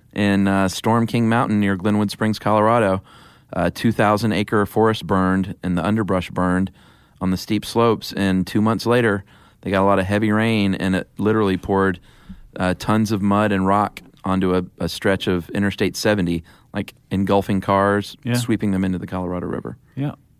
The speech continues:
Speaker 1: All because of the fire months, months ago.
Speaker 2: And we've seen mudslides before. Remember, uh, Guatemala?
Speaker 1: Oh, yeah, man.
Speaker 2: Remember, like, down the mountain, there was still that path. You could see the, where the path came
Speaker 1: Where there are
Speaker 2: from,
Speaker 1: no
Speaker 2: and we're
Speaker 1: trees.
Speaker 2: standing on this village where they'd never unearthed the people.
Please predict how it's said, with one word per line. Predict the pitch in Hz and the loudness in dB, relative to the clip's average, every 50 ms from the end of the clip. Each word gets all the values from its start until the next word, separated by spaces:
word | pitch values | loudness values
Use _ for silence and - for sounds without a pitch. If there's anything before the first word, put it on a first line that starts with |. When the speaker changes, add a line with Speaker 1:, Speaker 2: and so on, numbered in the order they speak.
| _ _ - | _ _ -2
Speaker 1:
All | - 101 | 0 0
because | 101 98 - - 90 | 0 0 -2 -4 -6
of | - - | -6 -8
the | 92 | -6
fire | - 92 92 90 85 85 82 - - - - | -4 -2 -2 -2 -2 -4 -6 -10 -16 -16 -8
months, | - 101 98 - - - - - | -4 -4 -4 -4 -4 -10 -12 -8
months | - 101 101 - - - | -6 -4 -4 -4 -6 -10
ago. | 80 - 60 - - - - - - _ - | -8 -8 -8 -8 -8 -12 -18 -20 -18 _ -4
Speaker 2:
And | 127 127 | -2 0
we've | 147 175 175 | 0 0 -2
seen | - - 135 117 | -4 -2 0 0
mudslides | 113 107 107 104 - - 113 110 104 - | 0 0 -2 -4 -4 -4 -4 -4 -4 -6
before. | 107 107 - - - 117 113 113 120 - - | -8 -12 -12 -10 -8 -6 -4 -4 -6 -6 -4
Remember, | 120 127 120 120 117 113 113 110 | -4 -2 -2 0 0 0 0 -2
uh, | 107 | -2
Guatemala? | - - 113 117 117 113 117 117 123 139 156 160 147 - - _ _ _ _ _ _ _ _ _ _ _ _ - - | -4 -4 -2 -2 0 0 0 0 0 -2 -2 -4 -6 -10 -16 _ _ _ _ _ _ _ _ _ _ _ _ -8 -4
Speaker 1:
Oh, | 95 92 95 92 | -2 0 0 0
yeah, | 87 87 90 95 98 | 0 0 0 0 -2
man. | 95 90 | 0 0
Speaker 2:
Remember, | 120 123 131 139 147 151 | 0 0 2 2 0 0
like, | 151 147 127 120 | 0 0 -2 -2
down | - 135 127 131 | -2 -2 0 0
the | 131 123 | 0 0
mountain, | 117 113 120 123 143 143 | 0 0 0 -2 0 0
there | 135 131 | 0 0
was | 127 117 117 | -2 -4 -6
still | - - - 131 127 127 | -10 -6 -2 -2 0 2
that | 127 123 - - | 0 0 -2 -6
path. | - - 117 113 120 127 - - | -6 -4 -2 -2 -2 -2 -2 -4
You | 135 117 | -4 -2
could | - 131 120 | -2 -4 -6
see | 117 - - 131 | -4 -4 -4 -2
the, | 120 120 | -2 -4
where | 117 - 135 127 120 | -4 -2 -2 0 0
the | 113 110 | 0 -2
path | 98 - - 120 120 123 - | -4 -6 -4 -4 -4 -4 -6
came | - - | -2 0
Speaker 1:
Where | 98 98 | 2 2
there | 95 92 | 2 4
are | |
Speaker 2:
from, | 98 98 | 2 2
Speaker 1:
no | 98 | 2
Speaker 2:
and | 95 127 | 2 2
we're | 117 101 | 0 0
Speaker 1:
trees. | 101 101 98 95 | 0 0 -2 -2
Speaker 2:
standing | - 123 120 127 135 135 131 127 | -2 -2 0 0 0 0 0 0
on | 123 120 | 0 0
this | 117 110 - | -2 -4 -4
village | - 107 107 107 120 127 120 - | -4 -2 0 0 0 0 0 -2
where | 117 113 | -2 0
they'd | 110 110 107 110 | 0 0 0 0
never | 113 113 107 110 107 107 101 - - - _ _ - - - - _ - | -2 -2 -2 -2 -2 -4 -4 -6 -12 -20 _ _ -20 -20 -20 -20 _ -4
unearthed | 131 127 123 127 131 123 120 - | -2 0 2 2 0 0 -2 -6
the | 127 | -8
people. | 104 - - 120 120 - 147 151 147 139 | -8 -4 -6 -6 -2 0 -2 -2 -2 -4